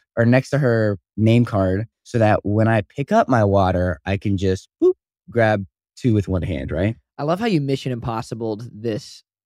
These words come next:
Speaker 2: stealing Sydney Sweeney's name card for Tony.
Speaker 1: Okay, but, well, my moment was totally just ruined by, why, so I put my cup down, I turn around, like,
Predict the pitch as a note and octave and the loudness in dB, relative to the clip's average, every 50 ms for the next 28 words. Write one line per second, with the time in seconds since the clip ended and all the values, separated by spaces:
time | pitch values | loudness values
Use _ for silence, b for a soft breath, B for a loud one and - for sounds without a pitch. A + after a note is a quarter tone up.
0 | _ _ - - - - C3 B2+ A#2 A2+ A2 A2 - - A#2 A2 G#2+ G#2 - - | _ _ -20 -20 -10 -4 -2 -2 -2 -2 -4 -6 -6 -6 -6 -6 -6 -8 -8 -8
1 | A#2 A2 G#2+ G#2 G#2 A2 G#2+ G2+ F#2+ G2+ G2+ - - F#2 D#2+ F#2 G#2 - - G#2 | -8 -8 -6 -8 -8 -8 -8 -8 -8 -8 -8 -8 -8 -8 -8 -10 -12 -14 -16 -16
2 | - - A2 F2+ F2+ D2 D2 - _ _ _ - - F#3 - F3+ D#3 C#3+ D#3+ - | -14 -12 -12 -14 -14 -16 -18 -20 _ _ _ 0 2 4 4 4 4 4 2 0
3 | C#3+ E3 G3 G#3+ G#3+ G#3+ G#3+ G3+ G3+ G3 F3+ C#3 A2+ B2 C#3 D3 E3+ A3 A#3 A3 | 2 2 4 4 6 6 4 4 4 2 2 2 2 4 6 6 6 6 6 4
4 | G#3 F#3+ - - D#3 D#3 C3+ - - - - - _ _ _ - D#3+ F3 F#3+ A3+ | 2 0 0 -2 -2 -2 -2 -4 -8 -18 -20 -20 _ _ _ -8 -4 -2 0 2
5 | C4 B3+ A#3+ G#3 F#3 E3+ E3 D3+ C#3+ C3+ C3 B2 - - - - D3 C3+ B2 - | 2 2 2 2 4 4 4 4 4 4 2 0 -4 -10 -8 -6 -4 -4 -4 -6
6 | - _ _ _ _ _ _ _ G#2 G2 F#2 G2+ A2 C3+ E3+ G3+ G3+ D3+ A2 G2 | -12 _ _ _ _ _ _ _ -12 -10 -6 -2 0 2 2 4 4 2 2 0
7 | F#2 G2 A#2+ D3 D#3+ - _ _ _ _ _ _ _ - C#3 C#3+ D#3 D#3 D3+ D#3+ | 0 -2 -4 -6 -6 -10 _ _ _ _ _ _ _ 0 2 2 4 4 4 4
8 | D3+ D3 D3 D3 C#3+ A#2 - _ _ _ _ _ _ B2 C#3 C#3 B2+ - - D#3 | 4 4 4 2 2 0 -2 _ _ _ _ _ _ -4 -2 -2 -2 -2 -2 -2
9 | B2+ A#2+ - - G#3+ - - G#3 G#3 E3+ - - D#3 - - - G#2 F#2+ F2+ F#2+ | -4 -4 -4 -4 -6 -2 0 0 0 0 -2 -2 -4 -4 -2 -2 -2 -2 -2 -2
10 | G#2+ A#2+ - _ _ _ - A2 G#2+ G#2 - - - D#3+ F3 D#3+ C3+ A#2+ A2+ A2 | -4 -6 -8 _ _ _ -4 -2 -2 -2 -4 -4 -4 -2 0 0 2 2 0 0
11 | A2+ A2 A2 A2 G2 G2 - | 0 0 0 0 -2 -4 -6